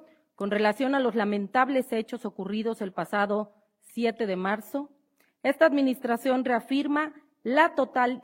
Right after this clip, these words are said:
disposición y absoluto compromiso de mantener su colaboración con las instancias correspondientes, abonando en todo momento una investigación imparcial y a la búsqueda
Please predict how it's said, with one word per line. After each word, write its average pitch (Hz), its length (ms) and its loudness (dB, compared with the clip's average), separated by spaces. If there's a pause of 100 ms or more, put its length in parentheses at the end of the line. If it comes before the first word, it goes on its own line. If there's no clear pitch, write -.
(120)
disposición 240 1120 -2
y 202 80 -4
absoluto 226 680 -2
compromiso 226 800 -2 (320)
de 214 140 -2
mantener 254 720 2
su - 240 -8
colaboración 247 1000 0 (280)
con 240 160 0
las 254 180 -2
instancias 220 800 -2 (160)
correspondientes, 185 960 -4 (240)
abonando 285 840 4 (260)
en 226 200 0
todo 320 260 6
momento 254 800 0 (240)
una 233 160 -4
investigación 226 880 -2 (280)
imparcial 233 760 -4 (160)
y 190 80 -8
a 180 60 -4
la 185 100 -4
búsqueda 220 760 -4